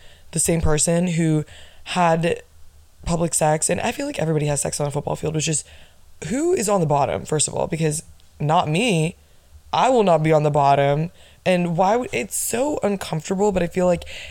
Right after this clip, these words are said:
it's, like, a bucket list item for people, which is, like, so weird. Um, but yeah, anyway, he had, like, that, he did that, and everybody was, like, watching, like, taking videos, which is also weird,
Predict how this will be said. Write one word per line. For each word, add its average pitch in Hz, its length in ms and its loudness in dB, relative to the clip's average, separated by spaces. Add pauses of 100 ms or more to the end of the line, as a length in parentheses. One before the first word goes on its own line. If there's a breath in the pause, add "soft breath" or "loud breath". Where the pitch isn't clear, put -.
(120)
it's, - 160 -2
like, 180 100 0
a 170 60 0
bucket 139 380 -4
list 180 220 -2
item 190 260 -2
for 185 120 -6
people, 190 320 -4
which 180 160 -2
is, 170 100 -2
like, 147 140 -4
so 151 600 0
weird. 151 680 -2 (480 loud breath)
Um, 156 460 0 (600)
but 175 120 -4
yeah, 180 180 2
anyway, 160 300 0
he 170 100 -2
had, 156 160 2
like, 147 240 0 (840 loud breath)
that, 151 480 4
he 170 80 2
did 165 200 2
that, 143 320 2
and 160 160 -2
everybody 170 520 0 (400 loud breath)
was, 170 140 0
like, 160 100 0
watching, 156 760 0
like, 151 140 -2
taking 196 360 -2
videos, 156 340 0
which 143 100 -2
is 147 140 -2 (120)
also 147 360 2
weird, 147 340 0